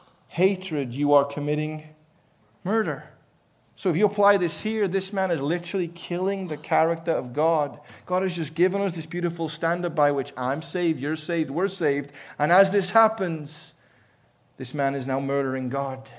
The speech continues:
The reality in this, as far as reputation, is if you were a Jew back in the day, do you know how radical this would be? Do you know when the Jews read the text, when they got to God's name, do you know what they said?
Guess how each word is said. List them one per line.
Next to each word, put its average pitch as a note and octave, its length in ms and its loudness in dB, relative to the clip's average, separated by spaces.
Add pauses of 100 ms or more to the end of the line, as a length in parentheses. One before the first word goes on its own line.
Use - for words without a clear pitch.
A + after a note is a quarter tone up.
(720)
The E3 100 2
reality F3+ 540 8
in D#3 100 0
this, D3+ 180 -2
as D#3 80 -8
far E3 220 2
as D3 100 0
reputation, E3+ 580 -2
is C#3+ 80 -4
if D3+ 120 -2
you F3+ 160 -2
were G3 160 4
a E3+ 80 0
Jew E3 280 -2
back E3 280 2
in D3 160 -4
the C#3 80 -6
day, D3 320 0
do C#3 80 -8
you G3 80 -6
know B3+ 100 2
how G3 160 0
radical D3+ 540 -2
this F3+ 200 -4
would F#3 140 -6
be? G3+ 240 -4 (800)
Do F#3+ 80 2
you G#3+ 40 8
know A#3 60 8
when B3+ 160 8
the B3 60 6
Jews G3 340 2
read G3 260 6
the G3 100 2
text, G3 380 4
when G3+ 120 0
they E3+ 100 0
got F3+ 220 6
to F#3 100 -2
God's E3 340 4
name, E3 260 -2
do - 0 -
you D3+ 60 -2
know F#3+ 60 2
what G3 120 0
they F#3+ 100 0
said? F#3+ 480 4